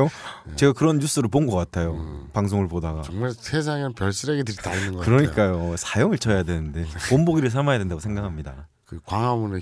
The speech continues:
Speaker 1: 효수를 해야 되는데.
Speaker 2: 그렇죠.
Speaker 1: 어쨌든 이, 이런 그 긴 시간인데
Speaker 2: 네.
Speaker 1: 예, 오늘 그 마-, 벙커가 마지막이죠, 오늘이.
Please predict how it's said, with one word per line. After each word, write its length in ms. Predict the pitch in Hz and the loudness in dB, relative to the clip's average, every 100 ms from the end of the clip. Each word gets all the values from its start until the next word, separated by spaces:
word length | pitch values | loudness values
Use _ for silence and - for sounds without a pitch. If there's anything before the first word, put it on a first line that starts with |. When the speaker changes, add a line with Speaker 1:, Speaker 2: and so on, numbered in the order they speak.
| - | -4
Speaker 1:
효수를 420 | 151 151 147 101 | -4 -4 -4 -2
해야 140 | 90 | -2
되는데. 280 | 78 73 71 | -4 -8 -6
Speaker 2:
그렇죠. 460 | 87 76 - 78 73 76 - - _ _ | -6 -6 -8 -8 -8 -14 -18 -20 _ _
Speaker 1:
어쨌든 420 | 170 196 220 190 208 | 0 0 -2 -4 -4
이, 560 | 190 208 208 214 202 | 0 0 0 0 -2
이런 440 | 202 196 185 170 - | -2 0 0 -4 -8
그 140 | - 135 | -12 -10
긴 320 | - 175 233 | 0 4 6
시간인데 680 | 214 - 151 95 78 71 76 101 | 6 2 0 -2 -4 -10 -6 -2
Speaker 2:
네. 260 | 95 65 57 _ _ _ _ 55 | -2 -2 -10 _ _ _ _ -20
Speaker 1:
예, 40 | 58 | -18
오늘 440 | 67 90 85 82 57 _ | -14 -12 -12 -12 -16 _
그 160 | 73 50 _ _ _ _ _ _ | -20 -20 _ _ _ _ _ _
마-, 260 | - 101 123 - _ _ _ _ _ _ _ _ _ _ _ | -16 -6 -6 -6 _ _ _ _ _ _ _ _ _ _ _
벙커가 680 | - 165 175 202 190 175 180 | -4 -2 4 4 6 2 0
마지막이죠, 600 | 101 101 170 135 98 85 | 0 0 0 0 -2 -4
오늘이. 360 | 78 73 80 | -6 -10 -12